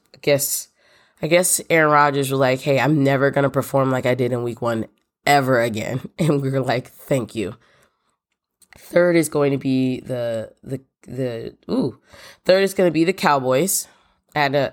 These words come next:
I have my paper here and it's a little bit out of order 'cause I changed it last second. I can do that. Y'all can't see me. Um, third is gonna be the Cowboys for me. I know, right? N-, n-, do you think Cowboys fans are being overzealous? Do you think they can go the distance?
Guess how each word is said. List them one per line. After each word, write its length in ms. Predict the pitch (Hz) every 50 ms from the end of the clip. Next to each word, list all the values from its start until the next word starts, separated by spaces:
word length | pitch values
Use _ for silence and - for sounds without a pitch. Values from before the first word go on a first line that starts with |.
| - -
I 160 | 165 175 180
have 240 | 180 180 175 160 151
my 120 | 151 -
paper 340 | 135 - 147 131 - 123 123
here 180 | 123 131 123 123
and 100 | 123 120
it's 140 | 127 - -
a 60 | 127
little 160 | 135 127 127
bit 120 | 110 110
out 140 | - 123 123
of 80 | 117 71
order 280 | 110 117 113 117 117 113
'cause 180 | - - -
I 60 | 120 123
changed 340 | - - 123 120 117 113
it 80 | 117 -
last 260 | - 123 110 104 -
second. 320 | - - - 127 117 - - -
I 80 | 156 139
can 160 | - 143 131
do 160 | 131 135 123
that. 160 | 110 110 98
Y'all 160 | - 131 131 127
can't 260 | - - 117 101 -
see 160 | - - -
me. 220 | 110 113 - 131 - - - - - - - - - - -
Um, 240 | 175 190 202 202 196
third 180 | 196 190 185 190
is 140 | 202 190
gonna 160 | 196 190 185 185
be 80 | 190
the 80 | 180 180
Cowboys 520 | - - 180 160 151 143 147 143 143 139
for 120 | - - 135
me. 320 | 139 135 135 147 160 - _ _ _ _ _ -
I 120 | - 185
know, 220 | 202 226 226 185
right? 400 | 147 139 139 151 175 180 - - _ - - - - - _ -
N-, 140 | 214 220
n-, 360 | 214 180 - - 196 208 165 - _ _ _ _ _ _ _ - 208
do 120 | 185 226
you 140 | 254 339 415
think 500 | - _ 254 254 269 269 269 _ - - _ _ _ _ _ _
Cowboys 380 | - 226 220 214 214 220 220
fans 320 | - - 180 220 226 170 185
are 40 |
being 220 | 170 196 180 180 - -
overzealous? 720 | 165 170 170 170 147 139 151 147 156 165 175 - - - - _ _ _ _ _ -
Do 80 | 202
you 80 | 240 269
think 200 | 262 262 254 -
they 100 | - 220
can 160 | - 220 202
go 160 | 180 196 190
the 80 | 185 175
distance? 520 | 160 175 180 - - 196 196 196 196 -